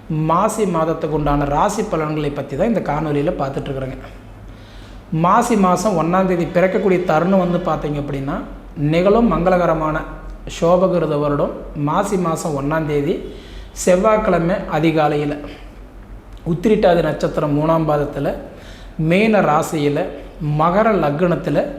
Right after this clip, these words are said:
அதாவது சனியுடைய திசையில முன்னூத்தி நாப்பத்தி ரெண்டு டிகிரியில தாங்க இந்தவுடைய மாசி மாதம் ஒண்ணாம் தேதி பிறக்கப்படுது. அப்படி பிறக்கக்கூடிய இந்த ஒரு காலகட்டத்துல வந்து பார்த்தீங்கன்னா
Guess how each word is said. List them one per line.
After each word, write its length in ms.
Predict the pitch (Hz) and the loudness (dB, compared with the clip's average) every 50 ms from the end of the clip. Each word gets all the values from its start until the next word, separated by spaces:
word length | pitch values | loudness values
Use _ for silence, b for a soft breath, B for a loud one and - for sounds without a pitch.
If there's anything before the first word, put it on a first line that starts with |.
| B B B B B B B B B B B - | B B B B B B B B B B B 0
அதாவது 260 | 147 156 196 226 220 - - - - | 2 4 4 4 4 2 -2 0 2
சனியுடைய 580 | 180 196 226 262 269 262 247 214 185 185 196 240 370 - B B B B B 151 143 | 2 4 4 2 2 4 4 4 4 4 4 2 2 -2 B B B B B -4 -2
திசையில 440 | 160 151 - - 202 180 165 147 147 - - - - - - - - - - - - - - - - 170 160 | -2 -2 0 2 2 2 2 0 -2 -6 -8 -12 -14 -16 -18 -20 -20 -20 -20 -20 -20 -20 -20 -14 -8 -2 2
முன்னூத்தி 440 | 175 202 226 247 269 269 - 269 254 220 185 170 | 4 6 6 6 6 4 2 2 0 2 2 2
நாப்பத்தி 500 | 170 190 233 240 - 262 240 - - 226 196 | 2 2 2 2 2 0 2 2 0 0 0
ரெண்டு 200 | 185 175 165 165 151 143 | 0 0 -2 -4 -4 -2
டிகிரியில 480 | 143 165 170 220 220 220 208 190 185 170 | 0 2 4 4 4 4 4 4 2 2
தாங்க 240 | 170 160 160 165 220 320 - - - - - - - - - 170 | 0 -2 -2 -2 -2 -4 -4 -8 -14 -16 -18 -20 -20 -14 -8 -4
இந்தவுடைய 520 | 160 165 190 196 196 185 180 165 165 160 147 147 | -2 0 2 2 4 4 2 2 0 -2 -2 -2
மாசி 360 | 147 147 165 190 196 196 220 | -2 0 0 0 0 0 0
மாதம் 380 | 185 165 160 151 151 220 240 180 | 0 0 0 0 2 0 0 0
ஒண்ணாம் 340 | 151 147 156 170 175 165 160 147 | 0 0 0 0 0 0 0 0
தேதி 200 | 143 139 156 262 | -2 0 -2 -2
பிறக்கப்படுது. 680 | 254 - 165 147 135 - - - - 135 127 127 - - - - - - B B B B B B B B B B B B B B B - | -2 0 0 0 0 -2 -4 -4 -4 -4 -4 -4 -6 -8 -10 -14 -16 -18 B B B B B B B B B B B B B B B 0
அப்படி 340 | 151 175 - - 269 254 | 0 0 2 4 4 4
பிறக்கக்கூடிய 640 | - - 220 214 233 226 277 226 - 226 214 214 202 202 202 190 170 | 4 4 4 4 4 2 0 0 2 4 4 6 6 4 4 4 2
இந்த 160 | 190 208 208 226 | 0 2 2 4
ஒரு 180 | 220 214 208 185 - | 4 4 4 2 2
காலகட்டத்துல 600 | 185 175 185 196 190 190 180 175 - 190 175 165 | 2 2 4 4 2 2 0 0 -2 0 0 0
வந்து 120 | 170 180 185 | -2 -2 -4
பார்த்தீங்கன்னா 540 | 180 175 160 156 165 156 151 147 160 202 | -2 -2 -4 -4 -4 -6 -4 -4 -4 -4